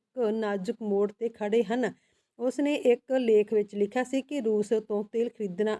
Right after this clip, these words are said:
ਅਤੇ ਟੈਰਿਫ ਵਿਵਾਦ ਨੂੰ ਦੋਵਾਂ ਦੇਸ਼ਾਂ ਦੇ ਸਬੰਧਾਂ ਵਿੱਚ ਸਥਾਈ ਦਰਾਰ ਪੈਦਾ ਕਰਨ, ਪੈਦਾ ਨਹੀਂ ਹੋਣ ਦੇਣੀ ਚਾਹੀਦੀ।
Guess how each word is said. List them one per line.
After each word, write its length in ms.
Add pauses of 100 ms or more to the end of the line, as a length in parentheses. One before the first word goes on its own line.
ਅਤੇ 240
ਟੈਰਿਫ 500
ਵਿਵਾਦ 600
ਨੂੰ 260
ਦੋਵਾਂ 260
ਦੇਸ਼ਾਂ 360
ਦੇ 120
ਸਬੰਧਾਂ 460
ਵਿੱਚ 260
ਸਥਾਈ 360
ਦਰਾਰ 480 (480)
ਪੈਦਾ 280
ਕਰਨ, 300 (240)
ਪੈਦਾ 300
ਨਹੀਂ 420 (160)
ਹੋਣ 280
ਦੇਣੀ 240
ਚਾਹੀਦੀ। 440